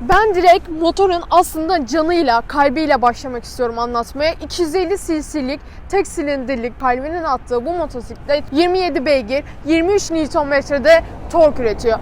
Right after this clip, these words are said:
Aslında bu veriler bize pek de bir şey ifade etmiyor. Sürüş noktasına geldiğinizde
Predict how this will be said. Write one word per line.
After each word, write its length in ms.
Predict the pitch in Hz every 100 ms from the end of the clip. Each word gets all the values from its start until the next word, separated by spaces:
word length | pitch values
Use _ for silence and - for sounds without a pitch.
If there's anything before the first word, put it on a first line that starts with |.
| - -
Aslında 480 | 370 392 359 339 320
bu 120 | 381
veriler 440 | 330 285 277 277 294 - -
bize 200 | 359 339
pek 320 | - 427 -
de 100 | 285
bir 60 | 302
şey 300 | 381 370 - -
ifade 400 | - 285 302 277
etmiyor. 560 | 302 311 247 - 233 214 - - -
Sürüş 580 | - - 349 494 - - -
noktasına 560 | 294 - 302 - 285
geldiğinizde 720 | 269 254 240 233 233 240 220